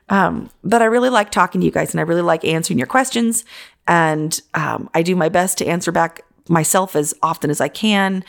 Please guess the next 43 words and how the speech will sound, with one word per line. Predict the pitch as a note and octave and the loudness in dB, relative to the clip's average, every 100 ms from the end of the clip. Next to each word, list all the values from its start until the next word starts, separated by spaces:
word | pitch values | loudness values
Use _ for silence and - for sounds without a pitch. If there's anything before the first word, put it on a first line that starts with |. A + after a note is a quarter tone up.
| - - - | -18 -12 -4
I | |
have | C#3+ | -2
an | B2+ | -2
assistant | D#3 G#3+ G#3+ F#3+ | -2 -2 -2 -4
that | F3+ | -2
helps | F3+ - F3 | -2 -2 -4
as | F3 | 0
well, | E3 E3 F3 - - - | 0 0 -4 -14 -10 -4
um, | D3 | -4
but | - D#3+ | -2 0
she | - | 2
always | G3 G3+ | 2 2
keeps | - F3+ | -2 -4
me | E3 | -4
informed. | D#3+ C#3 D#3 | -2 -2 -2
I | D#3 | -2
know | D#3 - | -2 -2
every | F#3 G3 | -2 -2
person | F#3+ E3+ E3 D#3+ | -2 -2 -2 -4
that's | - | -4
reached | D#3 - | -4 -2
out | C#3 - | -4 -2
to | |
me. | D3 C#3 - _ _ _ _ _ _ _ - - | -4 -4 -6 _ _ _ _ _ _ _ -20 -6
So | - E3+ D#3+ - - - _ | 2 4 4 -2 -18 -20 _
please | - B3+ C#4 B3+ | 0 4 4 4
keep | G#3+ G3 | 0 -2
it | - | 0
coming. | D#3+ D3 | 0 0
This | F3+ | -2
is | G3 | -2
a | F3+ | -2
great | E3+ F3 G3+ A3+ | 0 2 2 2
new | A3 | 0
year. | G#3 E3+ D3 D#3 G3+ - _ _ _ _ _ _ | 2 2 2 0 -4 -10 _ _ _ _ _ _
We | G#3+ G3+ | 4 6
have | F3 | 6
so | - - B3+ B3+ | 2 2 2 4
much | A3 G3+ | 2 0
to | F3 | 0
look | E3+ | 0
forward | - C#3 C3 | 0 -2 0
to, | - G#2 F#2 | -2 0 0